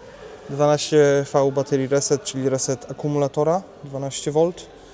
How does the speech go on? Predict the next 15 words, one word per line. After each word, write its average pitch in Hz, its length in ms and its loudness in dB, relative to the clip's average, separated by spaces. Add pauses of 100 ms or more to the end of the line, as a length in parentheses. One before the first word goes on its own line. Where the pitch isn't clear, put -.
(840)
Tu 143 320 2 (320)
elektryczny, 139 680 -2
ręczny. 165 520 -2 (1800)
Kierownica 156 680 2 (360)
skórzana, 160 640 -2
podgrzewana. 151 800 0 (540)
Aktywny 147 480 -4
tempomat, 147 500 0
drugi 139 240 -8
poziom 143 280 -2
asystenta 139 480 -2
pasa 143 280 -2
ruchu, 143 280 -2
tryby 139 260 -2
jazdy. 131 460 -2